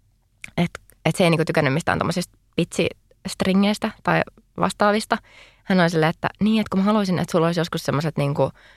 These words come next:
valkoiset puhuvilla alushousut, että mä tykkään semmosesta heppatyttöluukista.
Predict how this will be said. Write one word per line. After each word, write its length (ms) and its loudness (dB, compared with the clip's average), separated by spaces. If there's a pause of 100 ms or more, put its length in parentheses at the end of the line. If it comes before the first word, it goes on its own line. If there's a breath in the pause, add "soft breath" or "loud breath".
(220 soft breath)
valkoiset 480 2 (100)
puhuvilla 560 2
alushousut, 760 0
että 160 -2
mä 60 0
tykkään 340 0
semmosesta 380 -2 (180)
heppatyttöluukista. 1160 0